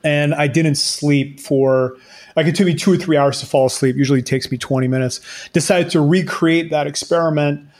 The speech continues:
a few days later. Same thing, according to my Oura Ring. It took two hours and fifty-five minutes to fall asleep. And again, usually I fall asleep, no problem. So my point is, if you're gonna take Capex, take it in the morning.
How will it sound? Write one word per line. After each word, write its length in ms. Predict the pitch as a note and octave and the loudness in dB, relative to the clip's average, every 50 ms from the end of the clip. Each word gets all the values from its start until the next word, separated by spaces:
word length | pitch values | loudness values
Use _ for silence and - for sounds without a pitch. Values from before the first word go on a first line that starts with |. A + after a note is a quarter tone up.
| _ _ _ _ _ | _ _ _ _ _
a 40 | |
few 140 | - - E3+ | -2 -2 0
days 260 | D3+ D3+ C#3+ C#3+ B2+ | 2 4 2 2 0
later. 360 | C#3 C#3+ C#3+ D3 C#3+ C#3+ C#3 B2+ | 0 0 2 4 4 4 2 2
Same 340 | - - - F3 D#3+ D3+ | 0 -2 -2 0 0 -2
thing, 260 | C#3+ - D3+ D3 C#3+ C3+ | 0 0 0 0 0 -2
according 300 | - - D#3 D3+ C#3+ C#3+ | 0 0 0 2 4 2
to 60 | C#3 | 2
my 120 | C3 C3 C3 - - | 2 0 -2 0 0
Oura 280 | C#3+ C#3+ C#3 C3+ C3+ C#3 | 2 2 4 2 2 2
Ring. 200 | C3+ C3 C3 C3+ | 2 0 -2 -2
It 100 | C#3 - | -4 -2
took 380 | - D#3 D3+ D3+ - _ _ _ _ _ | -2 -2 -2 -2 -6 _ _ _ _ _
two 180 | - - F#3+ F3+ | 0 0 2 2
hours 220 | E3 D#3+ D3+ C#3 | 4 2 2 0
and 120 | C#3 C3+ | 0 0
fifty-five 540 | - D#3 D3+ - - - - D3 C#3 C#3 C#3 | -2 -4 -4 -2 -6 -4 -2 0 0 0 0
minutes 240 | C#3 C#3 C#3 C#3 - | 0 0 -2 -2 -6
to 60 | - C#3+ | -12 -10
fall 240 | - - C#3+ C#3+ | -6 -4 -4 -4
asleep. 320 | C#3 - - D3+ C#3 C3+ - _ _ - - - - - - - - - - _ | -4 -4 -2 -2 -2 -2 -4 _ _ -16 -14 -14 -14 -14 -14 -16 -16 -20 -8 _
And 140 | D#3 D3+ D3 | -2 -2 -2
again, 200 | D3 C3 C3+ C3+ | -2 0 0 2
usually 280 | C#3+ C3+ C3+ D3 C3+ | 2 2 4 2 2
I 40 | B2+ | 2
fall 220 | - - C#3+ C3+ C3 | 2 2 2 2 2
asleep, 220 | A#2+ - - C#3 | 0 -2 -4 -4
no 120 | C#3 C3+ | -4 -6
problem. 420 | A#2+ - D3+ C#3+ C#3 C3 C3+ C3 B2+ | -2 -2 0 0 0 0 0 -2 0
So 260 | - E3+ D3 C3 B2+ - | 0 0 0 0 -2 -2
my 160 | F3+ E3 D#3 | 0 0 0
point 280 | D3 - - E3+ D#3+ D3+ | 0 0 0 0 0 0
is, 140 | D3 C3+ C3+ | 0 0 0
if 60 | C#3 | 0
you're 80 | C#3+ C#3+ | 2 2
gonna 120 | D3 D3 | 2 0
take 280 | C#3 - F3+ D#3+ C#3+ - | 2 2 0 0 0 -2
Capex, 500 | - E3 D#3+ D3+ - D3 C3 B2+ - - | -2 -2 -2 0 0 -2 -2 -2 -6 -4
take 260 | - F3 D#3+ C#3+ - | -2 -2 -2 0 -2
it 60 | C#3 | -2
in 100 | C#3+ C3+ | -2 -2
the 60 | C3+ | -2
morning. 500 | B2+ C#3 D#3 E3 E3 D3+ C#3+ C#3 C3+ C3+ | -2 0 0 2 2 0 -2 -4 -6 -10